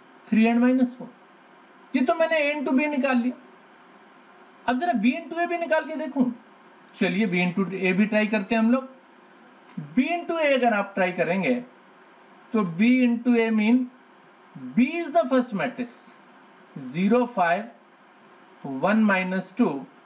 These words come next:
and one two, minus one three। अब simple multiplication इसको भी उसी तरीके से First row को लीजिए, दोनों कॉलम से कीजिए, पहले first से कीजिए फिर second से कीजिए। ज़ीरो को वन से करेंगे ज़ीरो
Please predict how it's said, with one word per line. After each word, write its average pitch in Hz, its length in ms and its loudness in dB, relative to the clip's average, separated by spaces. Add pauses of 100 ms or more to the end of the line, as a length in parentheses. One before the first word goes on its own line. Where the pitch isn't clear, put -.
(760)
and 175 400 0 (520)
one 202 200 2 (120)
two, 170 180 0 (1700)
minus 190 520 0
one 247 180 6
three। 254 220 -6 (1160)
अब 151 240 -8
simple 208 320 2
multiplication 226 720 0
इसको 226 240 0
भी 226 120 0
उसी 240 160 0
तरीके 233 340 0
से 254 160 -6 (800)
First 202 240 -2
row 226 100 4
को 226 140 0
लीजिए, 233 440 2 (580)
दोनों 214 320 4
कॉलम 214 280 0
से 208 120 -4
कीजिए, 190 320 -6 (280)
पहले 175 180 0
first 202 220 -4
से 226 140 0
कीजिए 226 220 2
फिर 233 140 0
second 226 320 0
से 180 100 -8
कीजिए। 123 340 -4 (100)
ज़ीरो 202 260 0
को 220 120 -2
वन 220 160 2
से 220 120 0
करेंगे 220 320 2
ज़ीरो 190 380 0